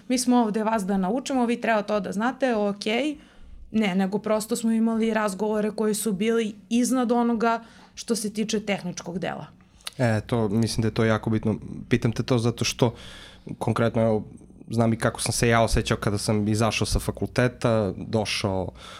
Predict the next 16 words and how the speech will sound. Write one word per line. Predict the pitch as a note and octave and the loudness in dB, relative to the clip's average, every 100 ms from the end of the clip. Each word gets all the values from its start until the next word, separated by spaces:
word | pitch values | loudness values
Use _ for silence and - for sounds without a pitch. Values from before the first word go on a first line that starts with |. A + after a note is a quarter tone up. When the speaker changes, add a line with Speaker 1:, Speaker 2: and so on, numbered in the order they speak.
| - - | -12 -2
Speaker 2:
e, | G2+ F#2+ F#2 - - - | 0 0 -2 -6 -12 -6
na | G#2+ G#2 | -4 -2
intervju, | G#2 C3 C3+ B2 C3 B2 A#2+ G#2+ | 2 6 6 6 4 4 4 0
došao, | G2+ A2 G#2+ A2 | 0 0 0 -2
krenuo | - A#2 G#2+ G2 | 0 2 2 0
sa | - | -4
praksom, | - A#2+ B2+ - B2 | 0 2 2 2 2
ali | A2 A2 A2+ | 2 2 0
sve | - - B2 | 0 2 2
vreme | C3 B2 | 4 2
taj | A#2 B2+ | 0 0
konstantan | A#2+ A#2 - A#2 A#2 A#2 | 0 0 2 0 2 2
osjećaj | A2+ - - | 2 -2 -4
da | G2+ | -4
fali | - A#2+ A#2+ A2+ | 0 2 4 2
iskustva, | A2 - A#2 - - G#2 | 0 -2 -2 -2 -2 -2